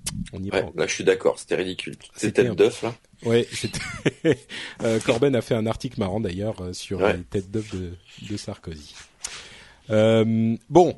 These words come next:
Speaker 1: allez, on enchaîne, on quitte la politique en France et on va passer à, euh, la politique industrielle, euh, aux États-Unis, avec Google qui espionnerait les iPhones. Il y a eu une histoire absolument, euh, euh, énorme,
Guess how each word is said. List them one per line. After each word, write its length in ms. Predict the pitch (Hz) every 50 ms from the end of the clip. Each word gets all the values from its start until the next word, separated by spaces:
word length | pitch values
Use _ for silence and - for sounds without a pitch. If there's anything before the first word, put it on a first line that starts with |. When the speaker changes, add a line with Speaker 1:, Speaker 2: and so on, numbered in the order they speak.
| -
Speaker 1:
allez, 240 | - 139 131 123 113 -
on 120 | 156 156
enchaîne, 500 | 160 156 151 - - 160 160 175 185 180 151 127
on 100 | 131 113
quitte 380 | - - - 185 170 - - 104
la 120 | 117 127
politique 480 | 123 - 143 139 131 127 - 151 - -
en 80 | 123 117
France 380 | - - 147 160 175 - -
et 20 | 127
on 60 | 113
va 120 | 110 107
passer 520 | - - 123 117 - - 135 135 131 117 -
à, 240 | 117 117 110 110 101 - - - - - -
euh, 220 | 110 107 104 107 104
la 160 | 120 113 110
politique 500 | 110 - 170 156 156 147 - 170 156 -
industrielle, 800 | 147 135 131 143 147 - - - 151 147 139 135 131 123 120 110
euh, 200 | 101 98 98 104 - -
aux 100 | 170 151
États-Unis, 760 | 139 151 147 - 156 143 131 131 127 117 120 139 180 220 - - - - - - -
avec 260 | 113 110 120 113 113
Google 420 | 120 160 180 160 196 202 226 202
qui 200 | - - 127 120 -
espionnerait 760 | 175 165 - - - - 180 170 156 147 143 - 180 202 208
les 280 | 175 123 113 113 135
iPhones. 400 | 131 123 - - 139 147 175 196
Il 80 | 175 117
y 80 | 117 117
a 40 |
eu 80 | 123 151
une 100 | 175 165 143
histoire 360 | 117 - - - 120 104 85
absolument, 720 | 90 - - - - 147 139 135 127 123 123 120 110 82 92
euh, 240 | 95 95 92 90 87 - - - - - - - 95
euh, 120 | 98 101 - -
énorme, 640 | 185 196 180 156 135 123 123 139 160 151 120 98 95